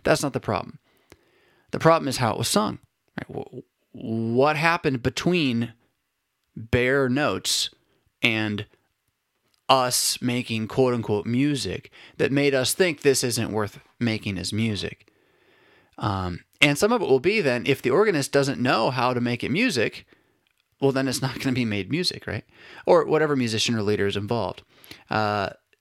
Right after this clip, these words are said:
the organist, even being very skilled, may provide confusing cues that diminish the grandeur of the hymns. Yeah,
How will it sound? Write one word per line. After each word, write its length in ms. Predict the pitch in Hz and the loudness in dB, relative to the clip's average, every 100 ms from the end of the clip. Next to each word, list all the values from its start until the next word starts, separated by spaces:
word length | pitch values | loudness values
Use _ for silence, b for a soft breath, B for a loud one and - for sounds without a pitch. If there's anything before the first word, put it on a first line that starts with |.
| _ _ _ | _ _ _
the 100 | 135 | 0
organist, 320 | 160 170 147 | 2 2 0
even 160 | 156 147 | 0 0
being 160 | 139 | 0
very 140 | 123 120 | 2 0
skilled, 220 | - 170 | 2 2
may 120 | 151 | 2
provide 540 | 139 _ - 123 117 - | -2 _ -2 2 2 0
confusing 440 | 120 139 123 110 | -2 0 0 -2
cues 280 | - 165 147 | -2 0 0
that 100 | 131 | 0
diminish 300 | 123 120 113 | 0 0 -2
the 100 | 120 | -2
grandeur 260 | 117 107 | -2 -2
of 60 | 104 | -2
the 80 | 101 | -2
hymns. 360 | 151 131 - | -2 -2 -4
Yeah, 240 | - 170 | -2 -2